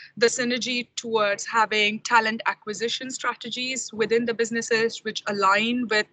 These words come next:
uh, with each other. Uh, the culture is aligned. Uh, each business has its own little culture and we're very, very proud of it. We want to nurture it, but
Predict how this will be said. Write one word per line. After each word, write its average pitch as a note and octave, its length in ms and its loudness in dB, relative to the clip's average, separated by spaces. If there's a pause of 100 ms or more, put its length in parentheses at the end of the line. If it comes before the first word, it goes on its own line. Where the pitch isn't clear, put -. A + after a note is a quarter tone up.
(160)
uh, F3+ 140 0
with A3 220 2
each A3 240 -2
other. A3 380 4 (440)
Uh, F#3+ 320 4
the G#3 120 -2
culture B3 760 4 (160)
is G#3+ 240 -2
aligned. G#3+ 760 2
Uh, F#3 260 4 (240)
each C#4+ 440 2
business A#3 500 -2
has G#3 220 -2
its G#3+ 260 -8
own A#3 380 6
little G#3+ 300 0
culture F3 720 -2
and G3 220 -2
we're G3 100 -4
very, A3 280 0
very G#3 260 2
proud G3 420 4
of G3 180 -6
it. F3 200 2 (420)
We A3 120 0
want A#3 260 4
to A#3 80 -2
nurture A3 500 4
it, E3+ 280 2
but F#3 280 4